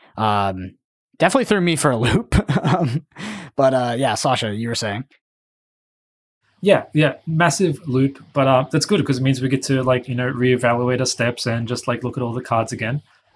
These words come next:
Speaker 2: Uh, so the way that I think combat works now is that, uh, you play a character, uh, if it doesn't have Rush, which is their word for haste, uh,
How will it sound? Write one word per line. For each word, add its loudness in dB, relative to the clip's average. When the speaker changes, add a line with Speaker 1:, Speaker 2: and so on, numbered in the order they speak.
Speaker 2:
Uh, 4
so 0
the 2
way 6
that 4
I 0
think -2
combat 0
works -2
now 0
is -2
that, 4
uh, 4
you -4
play 0
a -4
character, 2
uh, 4
if -2
it -2
doesn't 2
have 2
Rush, 2
which 0
is -4
their 0
word -2
for -6
haste, -4
uh, 4